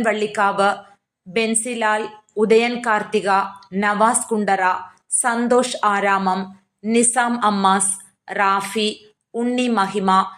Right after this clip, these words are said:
ജയകൃഷ്ണൻ എന്നിവർ സംസാരിച്ചു. പ്രസിഡന്റായി സി ടി സന്തോഷിനെയും സെക്രട്ടറിയായി ജയകൃഷ്ണനെയും ട്രഷററായി റോയി തോമസിനെയും ജില്ലാ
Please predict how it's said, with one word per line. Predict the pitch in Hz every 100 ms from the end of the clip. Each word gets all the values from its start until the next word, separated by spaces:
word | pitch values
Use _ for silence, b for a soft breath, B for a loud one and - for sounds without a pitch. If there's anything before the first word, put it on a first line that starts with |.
| _ 185
ജയകൃഷ്ണൻ | 226 220 220 233 - 160 - - -
എന്നിവർ | 202 180 147 - -
സംസാരിച്ചു. | 180 165 - 160 156 156 160 - _ _ _ _ _ b b b 262
പ്രസിഡന്റായി | 262 262 285 294 269 285 - -
സി | 262 254 247
ടി | 247 247
സന്തോഷിനെയും | 214 208 226 226 226 214 220 214
സെക്രട്ടറിയായി | - 208 202 233 233 220 214 208 214 165
ജയകൃഷ്ണനെയും | 196 196 226 214 214 202 196 190 196 B B _ -
ട്രഷററായി | 247 240 277 240 160 123 - - - 185
റോയി | 214 226 247 240
തോമസിനെയും | 214 208 208 208 202 233 262 B B -
ജില്ലാ | 190 269 262